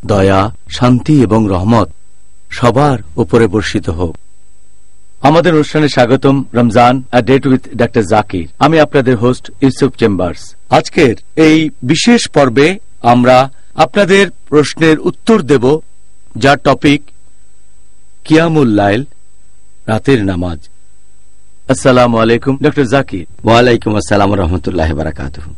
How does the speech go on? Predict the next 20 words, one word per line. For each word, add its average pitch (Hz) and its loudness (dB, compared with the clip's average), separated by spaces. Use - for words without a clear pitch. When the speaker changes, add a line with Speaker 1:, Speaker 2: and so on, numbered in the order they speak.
Speaker 1:
ডক্টর 127 2
জাকির, 107 -2
এখন 139 2
আজকের 143 2
এই 147 6
বিশেষ 127 0
পর্বে 104 2
আমরা 127 4
কিয়ামুল 151 4
লাইল 127 6
প্রসঙ্গে 131 2
পিস 156 2
টিভির 165 4
দর্শকদের 135 2
পাঠানো 120 2
বিভিন্ন 185 4
প্রশ্ন 131 2
নিয়ে 123 6
আলোচনা 110 2
করব। 92 -2